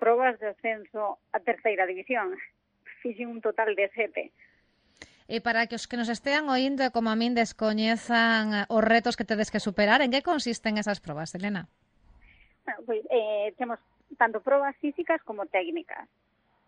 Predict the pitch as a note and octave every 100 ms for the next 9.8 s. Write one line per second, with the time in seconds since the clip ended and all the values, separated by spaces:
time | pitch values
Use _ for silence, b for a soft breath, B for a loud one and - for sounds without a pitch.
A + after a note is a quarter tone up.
0 | _ _ A#3 G3+ G#3 G3+ G#3 G#3 G#3 G3
1 | - A#3+ C4+ C#4 C4+ - B3+ A#3+ A3 A3
2 | G#3+ G#3+ - A3 G#3 G3 G3+ F#3 F#3+ G#3
3 | A3 G3+ A3+ A3 G#3 G#3 G#3 G#3+ A3+ C4
4 | G#4+ - _ _ _ _ _ _ _ _
5 | _ _ _ _ _ _ _ _ C#4 B3+
6 | A#3 A3+ A3 C#4+ F4+ A4 A4+ _ _ _
7 | _ - A3+ A#3 A3 G#3 - A3+ G#3 G3
8 | G3 G3 F#3+ F#3+ G3 G3 G3+ A#3 C4 E4
9 | D#4+ G3+ - F#3+ F3+ E3 D#3